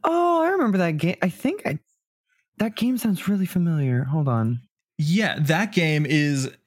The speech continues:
Speaker 2: uh, criminally underrated, actually.
Speaker 1: Yeah, I have that game. I own that game. I have not played it.
Speaker 2: You should play that too. I may talk about it later if you, if you don't get around to it.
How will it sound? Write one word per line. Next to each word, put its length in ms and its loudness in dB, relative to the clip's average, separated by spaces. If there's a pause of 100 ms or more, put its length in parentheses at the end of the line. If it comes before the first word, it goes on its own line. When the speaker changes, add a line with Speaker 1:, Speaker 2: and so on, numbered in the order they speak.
(120)
Speaker 2:
uh, 320 -2
criminally 460 2
underrated, 720 0
actually. 720 0
Speaker 1:
Yeah, 360 2 (140)
I 60 0
have 160 -2
that 100 0
game. 280 -4 (140)
I 120 0
own 240 0
that 140 0
game. 300 0
I 60 -2
have 140 0
not 200 -2
played 300 -2
it. 300 -4 (260)
Speaker 2:
You 520 0
should 220 0
play 180 0
that 260 -2
too. 180 2
I 120 2
may 120 2
talk 260 0
about 240 2
it 120 0
later 280 0
if 240 0
you, 340 2
if 140 0
you 60 0
don't 160 2
get 140 0
around 320 0
to 180 -2
it. 100 -2